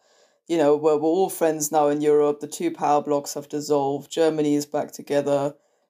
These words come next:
Um, you've got nato there, yes, but it's also already beginning to, to think about sort of, you know, extending eastwards.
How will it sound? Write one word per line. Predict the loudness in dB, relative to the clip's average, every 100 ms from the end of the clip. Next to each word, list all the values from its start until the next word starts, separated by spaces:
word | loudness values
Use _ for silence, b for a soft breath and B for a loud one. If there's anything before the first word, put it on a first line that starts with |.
| -8
Um, | -2 0 0 0 -2
you've | -4 0
got | 2 2 2
nato | 2 2 0 2
there, | 4 4
yes, | 4 4 2 0
but | -2 -2
it's | 0 0
also | -2 0 2
already | 2 2 2 2
beginning | -2 -2 -4 -2 -4
to, | -2 -2 -2
to | -4
think | -4 -2 0 -2
about | 2 2 2 -2
sort | -6 -8
of, | -12 -12
you | -8
know, | -4
extending | -4 -2 0 2 2 2
eastwards. | 0 -2 -4 -4 -4